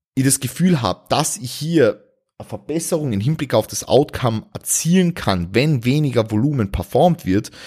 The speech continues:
dann werde ich das Volumen reduzieren. Und dann von diesem Pu-, Punkt aus, wo wir sicherstellen können, dass der interne Stimulus, die Intensität und all das erhöht ist,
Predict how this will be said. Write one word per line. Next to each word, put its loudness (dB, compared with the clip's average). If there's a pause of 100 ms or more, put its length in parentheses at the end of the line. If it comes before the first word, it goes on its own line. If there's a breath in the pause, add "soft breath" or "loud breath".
(200 loud breath)
dann -4
werde 0
ich -4
das -4
Volumen -2
reduzieren. -4 (340 loud breath)
Und -4
dann 2
von 0
diesem 0
Pu-, -2
Punkt 2
aus, 2
wo 0
wir 2
sicherstellen -2
können, -4
dass -4 (320 loud breath)
der -8
interne 2
Stimulus, 0 (200)
die -18
Intensität 0
und -10
all 2
das -2 (300)
erhöht 2
ist, -2